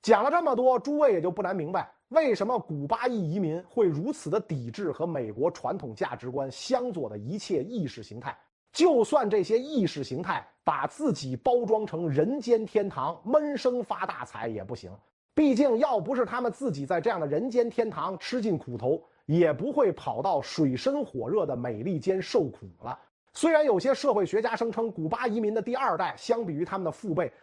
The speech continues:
在对待那个未曾谋面的祖国的态度上会有所缓和，但是相比于其他族裔，直到如今，绝大部分古巴裔美国人的态度还是十分鲜明。看看新上任国务卿卢比奥就知道了。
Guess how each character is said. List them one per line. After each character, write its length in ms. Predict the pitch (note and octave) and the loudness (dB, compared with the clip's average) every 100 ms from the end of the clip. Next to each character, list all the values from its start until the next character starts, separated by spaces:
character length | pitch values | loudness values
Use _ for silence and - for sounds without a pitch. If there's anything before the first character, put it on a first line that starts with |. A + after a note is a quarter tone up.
| _ | _
在 240 | - C4+ G3+ | 2 2 2
对 240 | D4 A#3 | 0 0
待 160 | A3 G3+ | 2 0
那 100 | F3 | 0
个 80 | E3 | 0
未 200 | A#3+ F#3 | 0 0
曾 220 | D#3+ G3+ | -2 0
谋 100 | D#3+ | 0
面 200 | G#3+ A3 | 0 0
的 80 | D3 | -2
祖 260 | C3+ B2+ A2+ | -4 -8 -2
国 140 | D#3 | -2
的 60 | F#3 | -2
态 260 | - G#3+ | -2 -2
度 100 | C3 | -2
上 220 | B2 A#2+ | -4 -6
会 220 | - G#3+ D#3 | -2 0 2
有 240 | D#3 B3+ | 2 0
所 200 | F#3 F#3+ | 0 0
缓 240 | - A#2 | 0 -6
和， 320 | G2+ A#2+ D3 F3+ - | -6 -4 -4 -4 -2
但 120 | G#3+ | -2
是 120 | D#3+ | -2
相 320 | D3 B3+ B3 | -2 0 0
比 100 | F#3+ | -2
于 160 | B2 D3 | -4 -6
其 220 | - F#3 | -6 -10
他 160 | F#3+ G#3 | -6 -6
族 200 | - D3+ | -4 -2
裔， 160 | F#3 - _ - | -4 -6 _ -2
直 160 | F#3 | 2
到 160 | C#4+ F#3+ | 4 4
如 160 | D#3 | 2
今， 240 | F#3+ G#3+ F#3+ | -2 -2 -4
绝 300 | - E3 D4+ | 0 4 4
大 180 | C#4 G3 | 2 -2
部 160 | F3+ | -2
分 160 | D#3+ C#3 | -4 -4
古 140 | B2 | -6
巴 180 | B2+ F#3+ | -4 -2
裔 140 | G3+ | -2
美 180 | C#3+ A#2 | -2 -2
国 100 | A2+ | 0
人 60 | E3+ | 0
的 60 | |
态 240 | F3+ G#3 C3+ | 0 -4 -4
度 100 | A2+ | -4
还 140 | D3+ | -4
是 80 | D#3+ | -4
十 180 | - F3 | -4 -4
分 100 | F3+ | -2
鲜 160 | E3+ | 0
明。 220 | F3 C#3 C#3+ _ | -2 -4 -8 _
看 300 | - D4 A#3 | -4 0 0
看 200 | F#3+ F#3+ D#3+ | 0 -2 -4
新 440 | - - C#4+ C#4+ | -4 0 2 0
上 320 | - C4 F#3 | 0 -2 0
任 240 | F3 F3+ D3 | 0 0 0
国 140 | C#3 | 2
务 180 | G3 G3 | 2 2
卿 240 | D3 G#3 G3 | -2 -2 0
卢 160 | D#3 | -2
比 160 | F3 A#2+ | -4 0
奥 200 | D#3 B2+ | 0 0
就 160 | B2 A2+ - | -2 -6 -6
知 240 | A3+ C#4+ | -2 0
道 180 | F#3+ G#2+ | 0 0
了。 160 | - | -8